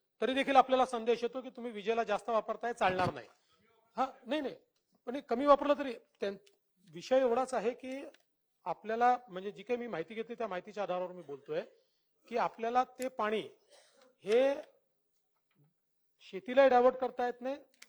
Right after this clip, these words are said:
आणि पिण्याच्या पाण्यालाही ॲडिशनल डायव्हर्शन आपल्याला अलाउड नाहीये. पण आमचा असा समज आहे आणि, अ, तो निश्चितपणे आहेच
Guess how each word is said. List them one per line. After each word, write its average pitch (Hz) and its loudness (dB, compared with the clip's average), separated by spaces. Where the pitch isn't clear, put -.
आणि 202 -4
पिण्याच्या 233 -2
पाण्यालाही 226 0
ॲडिशनल 262 2
डायव्हर्शन 233 6
आपल्याला 220 -2
अलाउड 165 -2
नाहीये. 127 -16
पण 247 8
आमचा 190 0
असा 269 2
समज 233 -6
आहे 285 -2
आणि, 277 -4
अ, 214 -8
तो 254 -4
निश्चितपणे 254 -4
आहेच 214 4